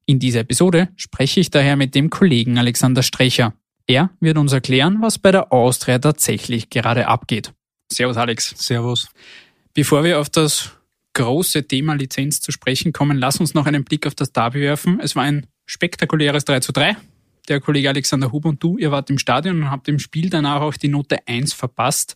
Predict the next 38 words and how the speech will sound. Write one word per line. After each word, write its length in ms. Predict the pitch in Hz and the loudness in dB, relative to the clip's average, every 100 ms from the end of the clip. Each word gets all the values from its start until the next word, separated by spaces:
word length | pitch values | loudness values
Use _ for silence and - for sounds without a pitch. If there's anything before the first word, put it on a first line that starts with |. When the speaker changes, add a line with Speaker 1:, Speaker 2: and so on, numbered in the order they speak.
| _ - | _ -6
Speaker 1:
Wie 140 | 143 | -4
habt 240 | 143 - | -4 -2
ihr 200 | 156 160 - _ | 0 0 -4 _
die 60 | 156 | -8
Partie 440 | 156 143 151 147 | -4 -2 -2 -2
im 120 | 156 147 | -2 -4
Stadion 440 | - 120 131 135 | -2 -2 0 -2
verfolgt? 600 | 139 - 123 120 - - _ _ _ _ | -4 -4 -4 -4 -10 -20 _ _ _ _
Speaker 2:
Also 140 | 120 123 | -4 0
ich 80 | |
muss 180 | 127 117 | 0 -2
sagen, 380 | - 120 127 127 | -2 0 0 -2
äh, 320 | 120 110 98 | -4 -6 -8
ich, 300 | - 117 110 | -8 -10 -10
ich 180 | - - | -14 -10
darf 240 | - 113 135 | -6 -2 0
ja 140 | 123 | -2
schon 380 | - 127 127 123 | -2 -2 0 -2
längere 500 | 113 113 131 127 120 | -2 -2 0 -2 -2
Zeit 420 | - 117 123 - - | -2 -2 -4 -8 -6
eben, 400 | 123 123 123 131 | -4 -2 -4 -4
äh, 320 | 120 117 117 | -6 -6 -6
in 160 | 120 123 | -4 -4
der 120 | 120 | -4
Liga 560 | 120 120 135 127 123 | -4 -4 -4 -2 -4
und, 320 | 127 123 117 - | -4 -6 -6 -6
und 200 | 123 110 | -6 -4
vor 100 | 117 | -4
allem 120 | 117 | -4
auch 100 | 113 | -4
dann 200 | 120 110 | -4 -4
Derbys 440 | 107 101 131 127 | -4 -2 -4 -4
anschauen 580 | - 110 120 117 117 135 | -4 -4 -4 -2 -2 -4
und 220 | 127 113 | -6 -6
das 140 | 117 123 | -6 -6
war 160 | 120 | -6
definitiv, 800 | 117 113 - 113 110 120 110 113 | -6 -6 -4 -6 -4 -4 -4 -6
äh, 480 | - 107 107 110 | -10 -8 -8 -10